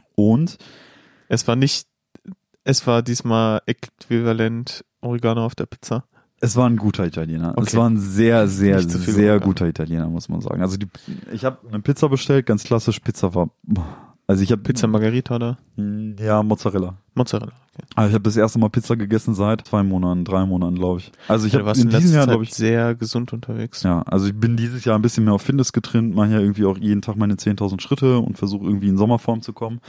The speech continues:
Speaker 1: und das möglichst dauerhaft. Tatsächlich ist es so gewesen, dass ich jetzt, glaub ich, seit drei Monaten oder vier Monaten keine Pizza gegessen habe. Ich glaube, zuletzt im Dezember. Die Pizza war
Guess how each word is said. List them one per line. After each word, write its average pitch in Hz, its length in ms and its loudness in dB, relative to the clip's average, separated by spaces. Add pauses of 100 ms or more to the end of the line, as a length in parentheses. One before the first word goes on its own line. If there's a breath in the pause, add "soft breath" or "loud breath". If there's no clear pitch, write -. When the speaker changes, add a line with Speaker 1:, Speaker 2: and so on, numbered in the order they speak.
(160 loud breath)
Speaker 1:
und 104 120 -4
das 104 240 0
möglichst 110 400 2
dauerhaft. 127 400 2
Tatsächlich 139 400 4
ist 127 80 2
es 117 60 -2
so 120 100 4
gewesen, 113 260 2
dass 98 120 0
ich 104 40 4
jetzt, 92 160 -2
glaub 98 120 2
ich, 90 80 -4
seit - 200 -6
drei 95 140 2
Monaten 92 340 2
oder 87 140 4
vier 101 220 0
Monaten 92 260 2
keine 87 160 -4
Pizza 92 280 -2
gegessen 85 340 -4
habe. 87 100 2
Ich 90 40 -2
glaube, 92 180 0
zuletzt 90 320 -2
im 85 80 -2
Dezember. 82 440 -2 (200)
Die 98 260 -6
Pizza 104 340 0
war 87 160 0